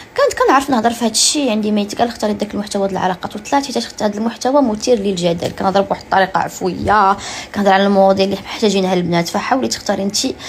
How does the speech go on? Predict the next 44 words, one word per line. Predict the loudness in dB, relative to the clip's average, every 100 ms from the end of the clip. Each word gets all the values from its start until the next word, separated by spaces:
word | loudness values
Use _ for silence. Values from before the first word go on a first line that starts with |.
| -14 -6
الكونتوني | 0 2 4 4 2
اللي | 0
انت | -2 -2
باغا، | -2 0 0
وحاولي | 0 -2 -4
تبقاي | -4 -6 -6
تبوستي | -6 -8 -10 -8 -8
بزاف، | -8 -6 -6 -6
ديري | -2 -2 0
دي | -2
غيال | 0 -2 -2
حيت | -4 -4
الغيال | -4 -4 -8
كيطلعوا. | -10 -6 -4 -2
حاولي | 0 -2 0 -2 -4 -14 -16 -2
ديري | 2 2
شي | 0
حاجه | 0 0
different، | 0 -2 -2 -2 -2 -6
ما | -2 0
دايرينهاش | 0 0 -2 -4 -4
الناس، | -4 -6 -10
حيت | -12 -8
الطبخ | -8 -4 -6 -4
يبان | -6 -4
لك | -4
كلشي | -6 -6
داير | -8
الطبخ، | -8 -2 0 0 -4 -2
اش | 0 0 -8 -20 -16 -6
غنقول | 0 0 0 -2
لك. | -4 -2
وخاصك | -2 0 0 -2 -2 -4 -4 -2
تعرفي | -2 -4
كي | -4
الا | -4
طلعتي | -2 -4 -4 -6
في | -6
Instagram | -6 -6 -4 -4
راه | -4
فيها | -2 -4
الزين | -2 -2
وفيها | -4 -4
الشينو، | -4 -4 -4 -6